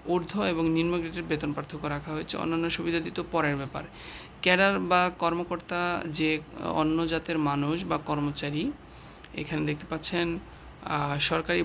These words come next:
বড় কর্তার বেতন ভাতা দুই হাজার চব্বিশ, একজন সচিব কী কী সুযোগ দিতে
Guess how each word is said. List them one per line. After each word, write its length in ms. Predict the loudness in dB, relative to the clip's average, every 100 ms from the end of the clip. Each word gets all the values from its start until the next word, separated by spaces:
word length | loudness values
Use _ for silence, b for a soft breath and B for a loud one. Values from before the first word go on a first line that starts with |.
| 2
বড় 280 | 4 4
কর্তার 360 | 2 -2 -2 -2
বেতন 300 | 0 0 0
ভাতা 200 | 0 0
দুই 240 | -2 0
হাজার 140 | 2 2
চব্বিশ, 420 | -2 -2 0 -2 -2
একজন 180 | 0 0
সচিব 340 | -2 -2 -2 -4 -18 B B B -4
কী 120 | 0
কী 100 | 2
সুযোগ 280 | 2 0 -2
দিতে 240 | 0 0